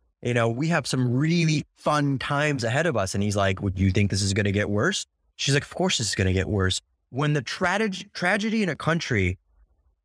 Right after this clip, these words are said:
is the closing of a McDonald's and, and that the loss of the freedoms doesn't matter, there's no future for a country. And that she was speaking about Ukraine. When the tragedies in McDonald's converting to Dada Vanya,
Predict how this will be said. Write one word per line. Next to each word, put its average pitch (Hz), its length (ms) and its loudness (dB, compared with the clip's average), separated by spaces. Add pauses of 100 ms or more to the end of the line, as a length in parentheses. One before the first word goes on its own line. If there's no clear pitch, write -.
is 139 160 0
the 139 80 -2
closing 180 640 -2
of 151 80 -2
a 139 60 -2
McDonald's 117 720 -2 (680)
and, 135 360 0 (500)
and 139 180 2
that 135 140 2
the 139 80 0
loss 139 540 -2 (100)
of 123 160 0
the 117 80 0
freedoms 156 720 -2 (600)
doesn't 135 260 0
matter, 135 500 0
there's 131 220 0
no 117 100 0
future 95 340 0
for - 180 -2
a 82 40 -4
country. - 460 -2 (400)
And 131 100 0
that 147 120 2
she - 120 -2
was 165 80 -2
speaking 170 300 -2
about 131 240 -2
Ukraine. 113 420 0
When 104 100 2
the 107 60 0
tragedies 190 600 0
in 139 120 0
McDonald's 123 600 0
converting 110 400 0
to 107 60 0
Dada 104 320 0
Vanya, 107 420 -2